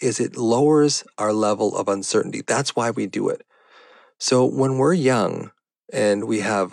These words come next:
an alcoholic parent or an abusive parent, and we, we have so much uncertainty in our lives, we will do anything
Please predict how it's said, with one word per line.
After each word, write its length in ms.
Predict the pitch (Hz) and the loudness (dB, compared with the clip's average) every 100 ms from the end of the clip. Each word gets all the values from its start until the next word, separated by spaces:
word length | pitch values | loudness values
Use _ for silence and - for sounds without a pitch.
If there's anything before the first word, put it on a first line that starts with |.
| - | -4
an 100 | 104 | -4
alcoholic 560 | 92 95 90 92 92 | -2 -4 -2 -2 -2
parent 320 | - 87 90 - | -4 -4 -2 -2
or 120 | 101 | 0
an 60 | |
abusive 400 | 98 98 - - - | -2 -4 -6 -6 -6
parent, 320 | - 87 85 | -6 -4 -6
and 160 | - 113 | -10 -8
we, 180 | 131 147 | -6 -6
we 100 | 127 | -6
have 120 | 117 | -4
so 180 | - 160 | -2 -2
much 160 | 151 143 | 0 -2
uncertainty 580 | 110 - 123 123 104 | -4 -2 -2 0 0
in 100 | 98 | 0
our 120 | 92 98 | 2 0
lives, 460 | 110 110 95 - - - - - - - - _ | 0 0 -2 -6 -12 -20 -20 -20 -20 -20 -20 _
we 160 | 123 156 | 2 4
will 160 | 208 | 4
do 180 | 175 143 | 4 2
anything 640 | - 117 151 - - - | 2 2 0 0 -4 -4